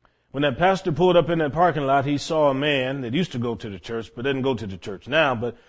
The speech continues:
he used to go to the church when his wife was alive.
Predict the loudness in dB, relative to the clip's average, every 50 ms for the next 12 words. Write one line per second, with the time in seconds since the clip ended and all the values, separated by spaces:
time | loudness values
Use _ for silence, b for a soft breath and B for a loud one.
0 | b b 0 0 0 0 0 -2 0 0 0 0 0 -2 -2 -2 -2 -2 -2 -2
1 | -2 -2 -4 -4 -2 0 2 2 2 2 0 -4 -8 -8 -6 -6 -4 -2 -2 -2
2 | -2 -4 -8 -14